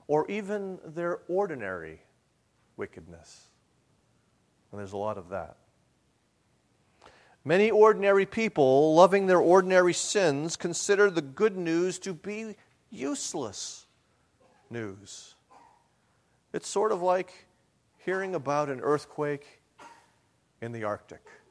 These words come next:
Big whoop. That's how it hits them. But our calling is to proclaim this message to all that we can,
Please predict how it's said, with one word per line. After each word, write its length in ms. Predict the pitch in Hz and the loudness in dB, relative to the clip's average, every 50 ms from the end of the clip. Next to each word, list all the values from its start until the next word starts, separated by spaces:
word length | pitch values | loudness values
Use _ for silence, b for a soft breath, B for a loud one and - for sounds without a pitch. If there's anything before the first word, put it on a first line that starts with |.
| _ _ _ _ _ _ _ _ _ _ _ _ _ _ _ _ _ _ _ _ _ _ _ _ _ _ _ _ _ _ _ | _ _ _ _ _ _ _ _ _ _ _ _ _ _ _ _ _ _ _ _ _ _ _ _ _ _ _ _ _ _ _
Big 300 | _ 117 117 117 113 110 101 _ _ _ _ _ _ _ _ _ _ _ _ | _ -10 -10 -10 -12 -16 -20 _ _ _ _ _ _ _ _ _ _ _ _
whoop. 340 | 92 95 98 92 - _ - _ _ _ _ _ _ _ _ _ _ _ _ _ _ _ _ _ _ _ _ _ _ _ _ _ _ _ 143 127 _ _ _ _ _ _ _ _ _ _ _ _ _ _ _ _ _ _ _ _ _ _ _ _ _ _ _ | -10 -10 -10 -10 -10 _ -20 _ _ _ _ _ _ _ _ _ _ _ _ _ _ _ _ _ _ _ _ _ _ _ _ _ _ _ _ _ _ _ _ _ _ _ _ _ _ _ _ _ _ _ _ _ _ _ _ _ _ _ _ _ _ _ _
That's 220 | - 107 104 - - | -8 -8 -8 -6 -6
how 160 | 117 110 107 | -6 -6 -6
it 80 | 95 | -6
hits 200 | 101 117 104 - | -6 -8 -10 -10
them. 160 | - - 95 85 _ _ _ _ _ _ _ _ _ _ _ b b b b b b b b b b b | -18 -18 -20 -20 _ _ _ _ _ _ _ _ _ _ _ b b b b b b b b b b b
But 100 | - 156 | 4 4
our 80 | 156 156 | 4 4
calling 580 | 151 - - 175 190 226 233 220 185 156 143 139 | 4 0 0 2 4 6 6 6 4 4 2 0
is 160 | 139 139 - | -2 -2 -2
to 100 | - 143 | -8 -6
proclaim 500 | - 143 147 143 - - 185 196 202 190 | -4 -4 -4 -4 -2 -2 -2 0 0 -2
this 200 | 160 147 - - | -4 -6 -6 -2
message 460 | 131 127 123 - - 120 120 - - | 0 0 0 0 -4 -6 -6 -6 -6
to 160 | - 147 135 | -6 -2 2
all 240 | 104 147 160 180 180 | 4 6 6 6 4
that 80 | 175 165 | 2 0
we 160 | 139 151 147 | -2 -4 -4
can, 400 | - - - 185 180 165 151 | -4 -6 -4 0 2 2 0